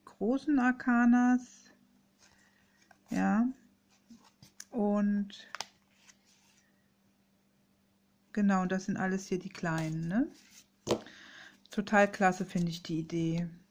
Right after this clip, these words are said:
Also bis jetzt bin ich total begeistert von den Karten. Und ich habe vorhin noch mal ins Buch reingeguckt, ähm,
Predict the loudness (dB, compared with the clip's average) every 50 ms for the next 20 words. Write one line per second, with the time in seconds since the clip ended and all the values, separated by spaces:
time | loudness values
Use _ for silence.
0 | _ _ _ _ _ _ _ _ -6 -4 -4 -4 -4 -6 -4 0 0 0 0 0
1 | 0 2 2 2 2 2 -2 -2 2 4 4 4 4 2 2 2 2 2 0 -4
2 | -6 -4 -2 -2 0 0 0 -2 -2 -2 -2 -2 -2 -4 -4 -6 -8 -8 -10 -16
3 | -20 -20 -18 -16 -16 -14 -4 0 0 4 6 6 6 6 6 6 8 8 10 10
4 | 10 10 8 8 4 2 2 0 2 6 6 6 8 8 6 4 2 0 0 0
5 | 0 -2 -12 -8 -2 2 2 4 4 4 4 4 4 4 4 2 0 -2